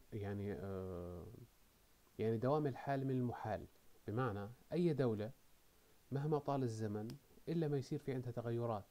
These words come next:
يا إما تغيرات إيجابية يا إما سلبية، والتغيرات الإيجابية أو السلبية بتحدث يا إما ب-، آه، بتفكك الدول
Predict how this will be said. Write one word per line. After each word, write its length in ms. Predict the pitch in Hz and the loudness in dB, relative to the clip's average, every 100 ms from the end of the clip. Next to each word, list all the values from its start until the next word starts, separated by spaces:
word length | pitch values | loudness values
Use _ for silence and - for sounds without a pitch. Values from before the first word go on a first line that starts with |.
| - | -4
يا 200 | 117 139 | 0 2
إما 280 | 151 127 117 | 2 2 0
تغيرات 600 | 110 117 120 123 117 107 | -2 0 2 2 0 -2
إيجابية 420 | - 117 113 117 113 | -2 -2 0 0 2
يا 180 | 117 | 0
إما 160 | 120 110 | -2 -6
سلبية، 500 | - 107 107 95 - - - - - - - - | -6 -6 -6 -8 -10 -18 -20 -20 -20 -20 -20 -8
والتغيرات 640 | - 120 113 120 147 143 127 | -8 0 2 4 4 2 0
الإيجابية 500 | 107 113 120 120 104 | -2 -2 0 0 0
أو 100 | 110 | -4
السلبية 580 | - 113 104 98 87 - - - - - - - | -6 -8 -4 -4 -4 -8 -18 -20 -20 -20 -14 -10
بتحدث 600 | - - - - 117 131 | -4 -4 -4 -4 -2 0
يا 180 | 143 147 | 0 0
إما 300 | 135 110 101 - | -2 -2 -6 -4
ب-، 180 | 123 110 - | -4 -4 -10
آه، 680 | 110 95 90 - - - - - - - - - - - - - - - - 120 | -12 -10 -10 -10 -12 -12 -16 -20 -20 -20 -20 -20 -20 -20 -14 -12 -12 -12 -8 -4
بتفكك 520 | 123 - - 139 156 | 0 0 -2 -2 -2
الدول 460 | 120 135 143 160 | 2 6 6 6